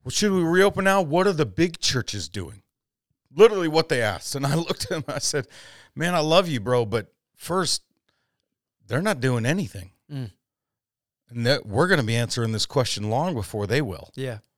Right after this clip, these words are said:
Speaker 1: Because we're not trying to please a mass crowd. We also don't have to worry about ten thousand people getting covid. So let's answer the question in our context.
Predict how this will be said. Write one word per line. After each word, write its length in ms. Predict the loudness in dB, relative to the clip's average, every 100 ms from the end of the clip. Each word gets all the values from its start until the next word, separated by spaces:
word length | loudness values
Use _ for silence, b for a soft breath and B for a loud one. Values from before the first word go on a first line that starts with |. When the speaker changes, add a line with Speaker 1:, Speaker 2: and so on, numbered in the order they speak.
| _ _ _ _ _ _ _ _ _
Speaker 1:
Because 380 | -6 -2 0 -2
we're 220 | 0 2
not 200 | 2 2
trying 360 | -4 -2 -2 -2
to 160 | -4
please 420 | -6 -6 -4 -4
a 40 | -6
mass 360 | -6 -4 -4
crowd. 440 | -4 -6 -10 -12 -20 _ _ _ _ _ _ _ _ _ _
We 200 | -4 2
also 260 | 4 4 4
don't 180 | 2 0
have 160 | -2 -2
to 80 |
worry 280 | 0 2 2
about 300 | 2 0 0
ten 240 | -4 -4 -2
thousand 460 | 0 0 0 -4
people 500 | -6 -4 0 0 0 b b b
getting 300 | -4 -2 -2
covid. 380 | 0 0 0 -4 -16 _ _ _ _ _ _ _ _
So 220 | -2 0
let's 380 | 2 2 2 2
answer 300 | -2 -2 -4
the 100 | -6
question 560 | -8 0 0 0 -4 -2
in 100 | 0
our 160 | 2
context. 840 | 0 -2 -6 -6 -10 -14 -12 -14 -14